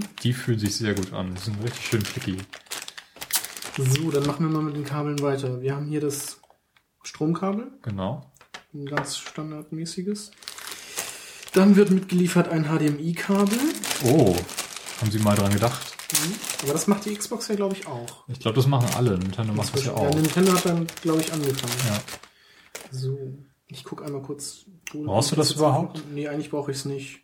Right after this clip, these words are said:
Speaker 2: Wie lang wird das sein?
Speaker 1: Zwei Meter, würde ich sagen.
Speaker 2: Kann gut sein, ja. Würde ich auch mal so vermuten. Ich mach's jetzt nicht auf.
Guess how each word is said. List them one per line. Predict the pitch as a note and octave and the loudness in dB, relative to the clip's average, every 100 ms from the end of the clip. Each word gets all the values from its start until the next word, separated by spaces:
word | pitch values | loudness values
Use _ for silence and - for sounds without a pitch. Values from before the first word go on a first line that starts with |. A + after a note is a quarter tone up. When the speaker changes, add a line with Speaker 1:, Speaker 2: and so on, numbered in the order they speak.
| _ _ _ _ | _ _ _ _
Speaker 2:
Wie | C3 | -2
lang | C3+ C3+ | 0 0
wird | D3 | -2
das | C3 | -2
sein? | C3+ C#3 F#3 G3 - _ _ _ _ _ _ _ _ _ _ - | -2 -2 -2 -4 -10 _ _ _ _ _ _ _ _ _ _ -18
Speaker 1:
Zwei | - - F#2+ | -10 -4 -2
Meter, | G2 G#2 | 0 0
würde | F#2+ F#2+ | 0 -2
ich | - | -4
sagen. | G2 F2+ F2+ F#2+ _ _ _ _ _ _ _ _ _ _ _ _ - | -4 -4 -8 -14 _ _ _ _ _ _ _ _ _ _ _ _ -14
Speaker 2:
Kann | C3 B2+ | -8 -8
gut | C3 | -8
sein, | C#3 C3 C3 | -8 -6 -6
ja. | C3+ C3 _ _ _ _ _ _ - _ | -8 -14 _ _ _ _ _ _ -20 _
Würde | D#3+ F3+ | 8 8
ich | D#3+ | 6
auch | D3 D3 | -2 -2
mal | D3 | -2
so | C#3 | -2
vermuten. | C3+ C#3+ D3 E3+ G#3 G3+ | -4 -4 -4 -4 -4 -2
Ich | - | 2
mach's | D3 - | 2 2
jetzt | C3 | 2
nicht | D#3+ - D#3 | 2 2 0
auf. | D#3+ E3+ | -4 -4